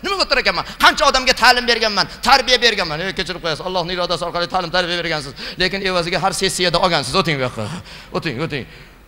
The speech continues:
Doktor olamdan o'tib, u ham, <coughs> "Kechirasizlar, jannat palatasi qaysi tomonda, ha?" "O't bu yoqqa, e? Nimaga bu yoqqa ketyapsiz?" "Nimaga o'tar ekanman? Qancha odamga men davo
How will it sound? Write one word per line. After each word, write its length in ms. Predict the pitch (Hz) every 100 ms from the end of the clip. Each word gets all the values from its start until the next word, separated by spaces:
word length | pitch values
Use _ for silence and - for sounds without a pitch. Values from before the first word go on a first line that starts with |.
| -
Doktor 420 | - 339 262 349
olamdan 560 | 294 254 254 233 214 196
o'tib, 280 | 175 - 208
u 40 |
ham, 160 | 208 214 220 226 226
<coughs> 340 | 226 220 180
"Kechirasizlar, 640 | 175 175 175 165 143 156 131 - 220 233
jannat 460 | 139 170 170 170 -
palatasi 520 | 160 165 160 156 -
qaysi 260 | - 160 -
tomonda, 460 | 147 143 123 117
ha?" 580 | 139 139 139 165 175 156 - - - - - - - - - - 370
"O't 140 | 359
bu 60 | 330
yoqqa, 180 | 220
e? 120 | 208 294 - -
Nimaga 220 | 339 392
bu 60 |
yoqqa 120 | 269 190
ketyapsiz?" 320 | 214 180 151 -
"Nimaga 260 | - 302 381
o'tar 180 | 311 269
ekanman? 340 | 240 226 180 151 -
Qancha 260 | 262 247
odamga 320 | 269 262 262 262
men 160 | 247
davo 220 | 214 269